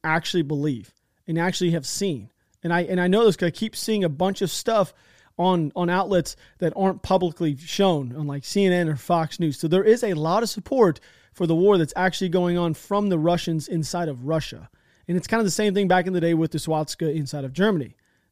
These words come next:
You know what I mean? So that's one way that I look at it. So Russians have actually planned a paid rally down in Melitopol today. They're paying residents twelve hundred rubles for participating in the event.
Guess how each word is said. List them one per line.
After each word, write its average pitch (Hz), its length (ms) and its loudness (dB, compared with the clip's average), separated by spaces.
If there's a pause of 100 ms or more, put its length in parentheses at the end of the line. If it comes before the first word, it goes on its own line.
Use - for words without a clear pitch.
You 156 80 -4
know 156 40 -2
what 156 60 -2
I 160 100 -2
mean? 165 160 -4 (280)
So 170 200 -2
that's 180 220 2
one 190 220 4
way 190 180 6
that 160 240 -2
I 185 180 2
look 147 240 0
at 156 100 -20
it. - 180 -20
So 170 140 -2
Russians 233 520 4 (220)
have 185 160 0
actually 196 280 2
planned 208 420 0
a 170 100 2
paid 214 500 -4
rally 185 540 2
down 175 240 2
in 160 100 2
Melitopol 175 400 -2
today. 165 240 0
They're 165 160 2
paying 247 320 -4
residents 190 400 2
twelve 226 480 2 (360)
hundred 214 380 0
rubles 165 540 0
for 160 140 -2
participating 175 600 0
in 170 80 2
the 147 140 2
event. 147 220 -2